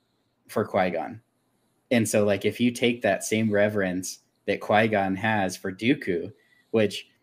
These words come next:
once again, if, if you haven't read that, if you haven't or read or heard that audio drama of Dooku, oh man, it is so, so good. And that plays a huge part into this, because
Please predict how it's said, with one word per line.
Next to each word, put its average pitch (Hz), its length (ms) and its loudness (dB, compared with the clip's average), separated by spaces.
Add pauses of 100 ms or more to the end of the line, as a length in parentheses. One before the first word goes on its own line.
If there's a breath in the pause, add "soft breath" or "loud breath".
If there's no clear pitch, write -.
(160)
once 117 300 2
again, 104 320 2
if, 92 180 -6
if 107 160 -6
you 123 100 2
haven't 127 320 4
read 98 300 0
that, 90 300 -6 (1000)
if 120 160 -2
you 120 80 2
haven't 113 240 0
or 107 160 2
read 104 380 0
or 104 160 -4
heard 104 260 0
that 98 180 0
audio 98 600 -2
drama 98 520 -2 (340)
of 98 280 0 (160)
Dooku, 104 560 0 (480)
oh 101 240 0
man, 92 320 -2
it 92 160 -2
is 98 160 -4
so, 110 640 2
so 95 340 -2
good. 90 340 -4 (440 soft breath)
And 95 360 0 (140)
that 107 300 4
plays 117 560 2
a 107 80 -6
huge 117 360 -2
part 123 240 2
into 98 240 -2
this, 87 260 -6
because 95 420 -6